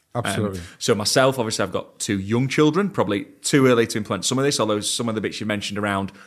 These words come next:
Speaker 1: what did you learn today, I've
Speaker 2: Mm-hmm.
Speaker 1: already started implementing with my daughter, who
Speaker 2: Brilliant.
Speaker 1: just started school.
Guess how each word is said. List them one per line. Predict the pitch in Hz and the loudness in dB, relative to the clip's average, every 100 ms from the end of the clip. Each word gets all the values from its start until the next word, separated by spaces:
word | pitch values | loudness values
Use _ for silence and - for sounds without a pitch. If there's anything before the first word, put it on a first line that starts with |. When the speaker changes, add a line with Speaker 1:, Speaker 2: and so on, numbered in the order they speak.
| - | -20
Speaker 1:
what | 95 | -16
did | 92 87 | -14 -8
you | 98 | -6
learn | 95 107 120 | 0 2 2
today, | 127 135 160 - | 2 2 0 0
I've | 104 | -2
Speaker 2:
Mm-hmm. | 98 | 0
Speaker 1:
already | 98 98 | 0 -2
started | - 98 104 | -2 -2 -4
implementing | 101 104 101 101 | -6 -6 -6 -4
with | 98 104 | -6 -2
my | 101 101 | -2 -2
daughter, | 98 - 107 113 - 160 | -4 -2 0 0 0 2
who | |
Speaker 2:
Brilliant. | 123 147 107 | 2 0 0
Speaker 1:
just | 101 | -2
started | 107 98 | -2 -2
school. | - 170 180 185 | -2 4 4 4